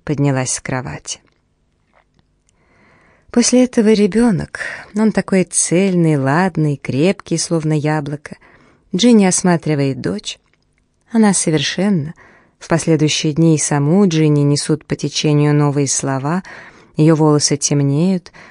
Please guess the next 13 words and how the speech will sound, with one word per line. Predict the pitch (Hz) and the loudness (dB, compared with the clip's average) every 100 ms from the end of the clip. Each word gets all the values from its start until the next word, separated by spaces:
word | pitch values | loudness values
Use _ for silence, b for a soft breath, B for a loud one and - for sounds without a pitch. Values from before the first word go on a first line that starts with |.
| B | B
она | 175 202 | 2 2
перестает | 185 165 - 170 175 165 | 2 0 0 0 2 0
быть | 147 147 | -2 -4
тем, | - 165 156 | -2 0 0
кем | 147 143 135 | -2 -2 -2
была, | 131 123 165 202 B B B B B - | -2 -2 -4 -4 B B B B B 2
и | |
на | 240 | 4
ее | 220 190 185 | 6 6 4
место | 190 233 247 - - | 4 4 0 -4 -8
постепенно | - 139 - - - - 185 220 208 202 - _ _ _ _ - | -8 -8 -10 -10 -10 -4 0 2 2 0 -6 _ _ _ _ -4
приходит | 262 247 - 147 160 147 - _ _ _ - | -2 -2 -4 -4 -4 -6 -12 _ _ _ -8
другая. | 156 147 - 143 165 | -6 -6 -6 -10 -12